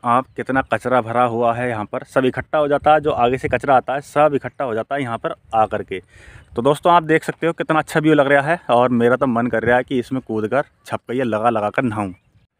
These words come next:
दोस्तों यहाँ पर जो हम बैठ गए हैं, ये जो है ब्रिज की दीवार है, इस पर बैठ गया हूँ और आप देख सकते हो इधर से नहर आ रही है और इधर की साइड में रखा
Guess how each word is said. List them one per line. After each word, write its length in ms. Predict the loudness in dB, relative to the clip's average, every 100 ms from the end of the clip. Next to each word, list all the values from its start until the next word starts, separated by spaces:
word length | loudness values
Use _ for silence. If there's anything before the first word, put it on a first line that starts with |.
| _ _ _
दोस्तों 400 | -4 -4 0 2
यहाँ 200 | 2 0
पर 140 | -2 0
जो 140 | 2
हम 220 | 2 0
बैठ 220 | 2 0 0
गए 100 | -6
हैं, 240 | -8 -12 -6
ये 160 | -6
जो 120 | -4
है 140 | -6 -4
ब्रिज 260 | -4 -4
की 120 | -6 -10
दीवार 360 | -6 -4 -4
है, 140 | -4 -6
इस 100 | -10
पर 140 | -12 -6
बैठ 200 | -6 -4
गया 140 | -6
हूँ 120 | -6
और 180 | -2 0
आप 160 | 0 -4
देख 200 | -10 -10
सकते 240 | -14 -12
हो 60 | -8
इधर 160 | -8
से 120 | -8 -6
नहर 260 | -2 -2
आ 80 | -2
रही 100 | -4
है 140 | -8 -8
और 220 | -6 -6
इधर 160 | -6
की 120 | -8 -6
साइड 220 | -6 -6
में 100 | -8
रखा 300 | -10 -12